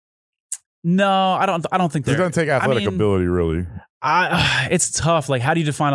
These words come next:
Speaker 1: athletic ability? It's not easy to
Speaker 2: Yeah, it's
Speaker 1: do.
Speaker 2: not. It's a,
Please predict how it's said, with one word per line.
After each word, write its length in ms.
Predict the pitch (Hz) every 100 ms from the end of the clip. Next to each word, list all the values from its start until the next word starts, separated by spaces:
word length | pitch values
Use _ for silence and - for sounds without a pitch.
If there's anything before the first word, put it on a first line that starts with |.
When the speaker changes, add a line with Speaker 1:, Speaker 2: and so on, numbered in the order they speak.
| 131
Speaker 1:
athletic 320 | 135 131 135
ability? 300 | 120 131 143
It's 140 | 135 -
not 180 | 196 120
easy 500 | 117 170 277 135 104
to 240 | 101 - 113
Speaker 2:
Yeah, 80 | 92
it's 60 |
Speaker 1:
do. 120 | 104 220
Speaker 2:
not. 260 | 110 90
It's 160 | 131
a, 60 | -